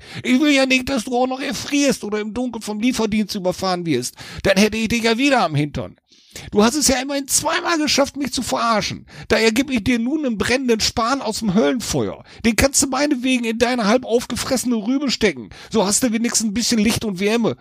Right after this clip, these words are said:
Und jetzt schleich dich, du Spacken.“ Und so muss Jack Oldfield bis in alle Ewigkeit mit seiner Rüben-Höllensparen-Laterne durch die dunkle Welt zwischen Himmel und Hölle wandern,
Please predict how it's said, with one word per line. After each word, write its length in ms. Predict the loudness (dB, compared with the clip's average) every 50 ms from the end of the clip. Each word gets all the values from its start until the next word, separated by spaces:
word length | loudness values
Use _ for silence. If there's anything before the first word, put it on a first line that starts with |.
| -6 -4
Und 120 | 0 0
jetzt 160 | 0 2 0 2
schleich 240 | 2 2 2 2 0
dich, 140 | -2 -2 -2
du 100 | -2 -4
Spacken.“ 420 | -4 -2 -2 -2 -4 -4 -6 -20 -20 _ _ _ _ _ _ _ _ _ _ _ _ _ _ _ _ _ -4
Und 180 | -4 -2 -2 0
so 180 | 0 0 0
muss 260 | 0 -2 -2 -2 -2 0
Jack 180 | -2 -2 -2 0
Oldfield 480 | 2 2 2 2 2 0 -2 0 0
bis 160 | 0 0 0 0
in 140 | 0 -2 -2 0
alle 240 | 0 2 4 2 2
Ewigkeit 720 | 2 2 0 0 0 0 -2 -2 0 2 2 2 2 0 -2
mit 100 | -2 0
seiner 220 | 0 0 0 0 0 0 0
Rüben-Höllensparen-Laterne 1500 | 0 0 0 0 0 -2 -2 2 4 4 4 4 2 0 -2 -4 -2 -2 -2 0 0 0 0 0 2 2 2 2 0 -2 -4 -6 -8 -2
durch 160 | 0 0 0
die 180 | 0 0 -2 -2
dunkle 420 | -2 -2 -4 -4 -2 0 0 2
Welt 220 | 4 4 4 4 4
zwischen 280 | 0 -4 -4 0 2
Himmel 280 | 4 4 4 4 2 -2
und 160 | -4 0 2
Hölle 260 | 4 4 4 2 0
wandern, 380 | 0 -2 0 0 -2 -2 -2